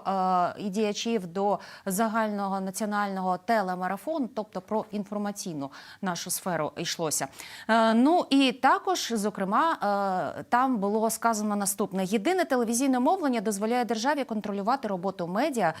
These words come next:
та використовувати цензуру під прикриттям боротьби з російською дезінформацією".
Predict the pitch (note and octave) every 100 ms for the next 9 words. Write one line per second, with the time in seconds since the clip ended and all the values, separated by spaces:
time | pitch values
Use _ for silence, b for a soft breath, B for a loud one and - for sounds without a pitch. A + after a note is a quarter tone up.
0 | B - G3 F3+ G3 F#3+ - C#4+ C4 A3
1 | G#3 G3+ F3+ G3+ D#4 B3 A#3+ F#3+ E3+ F3+
2 | G3+ B3 C4 F3 G#3+ A#3 B - F#3+ B3+
3 | B3+ F#3 F#3 G#3+ A#3 F#3+ F3+ F3+ G#3 B3
4 | A#3+ G#3 C3+ - - C3 G2+